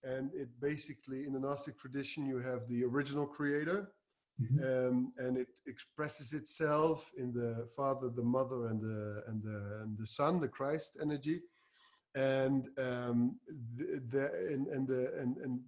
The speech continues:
Speaker 1: that expresses itself in the pleroma, the
Speaker 2: Yeah.
Speaker 1: original light of, of, of,
Speaker 2: It's,
Speaker 1: of
Speaker 2: it's
Speaker 1: source.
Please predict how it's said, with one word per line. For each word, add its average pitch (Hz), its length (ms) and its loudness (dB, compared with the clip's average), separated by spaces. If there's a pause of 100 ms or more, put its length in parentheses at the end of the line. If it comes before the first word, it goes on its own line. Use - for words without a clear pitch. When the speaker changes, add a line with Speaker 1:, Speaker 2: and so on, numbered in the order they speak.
(180)
Speaker 1:
that 143 180 2
expresses 156 680 -2
itself 156 580 2
in 147 80 -2
the 135 80 -2
pleroma, 127 720 0 (340)
the 123 140 -2
Speaker 2:
Yeah. 123 100 8
Speaker 1:
original 117 380 -2
light 113 320 -4
of, 104 140 -8 (300)
of, 117 80 -6
of, 107 260 -8
Speaker 2:
It's, 127 240 2
Speaker 1:
of 120 80 -4
Speaker 2:
it's 147 300 8
Speaker 1:
source. 165 360 2